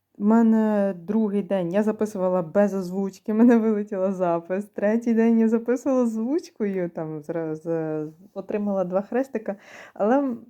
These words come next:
я вийшла, в-, записувала з малим, а він так сміявся, і в мене, коротше, виходило там би дуже багато вирізати, то я вже вирішила не викладати те відео.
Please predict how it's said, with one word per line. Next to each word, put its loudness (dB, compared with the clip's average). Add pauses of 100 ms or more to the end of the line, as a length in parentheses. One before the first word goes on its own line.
(320)
я -2
вийшла, 0
в-, -6
записувала 0
з 0
малим, 2
а 4
він 4
так 0
сміявся, -4
і -10
в -8
мене, -4
коротше, -6
виходило -2
там -8
би -2
дуже -6
багато -4
вирізати, -4
то -16
я -6
вже -10
вирішила -10
не -8
викладати -12
те -10
відео. -12